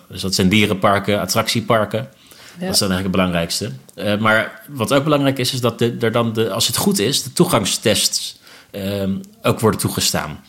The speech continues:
Speaker 2: Ja.
Speaker 1: En dat
Speaker 2: Ja.
Speaker 1: houdt in, eh, dat je dus bijvoorbeeld, ehm,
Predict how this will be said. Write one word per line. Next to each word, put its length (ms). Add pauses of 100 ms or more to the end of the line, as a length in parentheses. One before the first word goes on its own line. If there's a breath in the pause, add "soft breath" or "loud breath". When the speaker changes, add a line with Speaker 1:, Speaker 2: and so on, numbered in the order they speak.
(180)
Speaker 2:
Ja. 260 (200)
Speaker 1:
En 120
dat 120
Speaker 2:
Ja. 60
Speaker 1:
houdt 160
in, 300 (500 loud breath)
eh, 380
dat 180
je 80
dus 160
bijvoorbeeld, 680 (420 loud breath)
ehm, 540